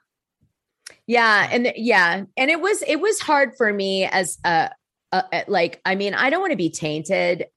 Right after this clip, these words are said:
okay? But it was a little too much inspiration.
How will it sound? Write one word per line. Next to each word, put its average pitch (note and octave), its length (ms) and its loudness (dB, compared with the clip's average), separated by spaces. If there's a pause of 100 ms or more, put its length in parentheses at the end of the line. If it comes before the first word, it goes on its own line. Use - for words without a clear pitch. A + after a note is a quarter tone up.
(240)
okay? E3+ 540 0 (500)
But G3 340 4 (680)
it B3+ 120 0
was C4 160 0
a C#4 60 0
little B3 320 2
too A#3 220 -2
much G#3 260 -2
inspiration. D3+ 1160 -2